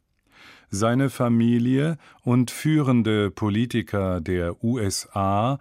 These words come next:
erhoben schwere Vorwürfe gegen Nordkorea. Auch Präsident Donald Trump äußerte massive Kritik. Die Regierung in Pyongyang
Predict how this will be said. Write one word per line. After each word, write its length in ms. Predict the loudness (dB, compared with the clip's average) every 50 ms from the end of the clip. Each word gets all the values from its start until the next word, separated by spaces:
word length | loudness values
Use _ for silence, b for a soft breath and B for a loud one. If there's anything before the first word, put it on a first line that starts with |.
| B B B B B
erhoben 680 | B -2 0 0 2 2 2 0 0 2 2 2 2 0
schwere 640 | 0 0 0 0 0 0 0 -2 -2 -2 -2 -2
Vorwürfe 1160 | -4 -6 -4 -2 0 2 0 0 -2 -2 -2 0 0 0 -2 -4 -6 -6 -4 -2 -2 -2 -4 -6 B B B B B
gegen 680 | 0 2 2 2 2 0 -2 -2 -2 -2 -2 0 0
Nordkorea. 1000 | 0 0 0 -2 -4 -6 -10 -10 -6 -4 -4 -2 -2 -2 -4 -4 -4 -6 -10 -12 _ _ _ _ _ _ B B B B B B B B
Auch 400 | 0 0 0 0 -2 -6 -12 -16 -8
Präsident 760 | -4 -2 0 0 0 0 0 0 0 0 0 0 0 0 0
Donald 440 | 0 0 0 0 0 -2 -2 -4 -4
Trump 440 | -2 0 0 2 2 0 -2 -4 -8 B B B B B B
äußerte 640 | 0 0 0 0 0 -2 -2 -2 -2 -2 0 0
massive 880 | 2 2 0 0 -2 -4 -4 -4 -2 -2 -2 -2 -2 -2 -2 -2 -2 -2
Kritik. 960 | -6 -6 -4 -2 -2 -2 -4 -4 -2 -2 -2 -2 -2 -6 -14 -20 -20 -20 _ _ b b b b b b b b b -2
Die 80 | -2
Regierung 760 | 0 0 0 -2 -2 -2 -2 -2 0 0 0 0 0 0 -2 -2
in 340 | -2 0 2 2 2 2 0
Pyongyang 880 | -2 -2 0 0 2 0 0 0 0 0 0 0 0 0 -2 -2 -4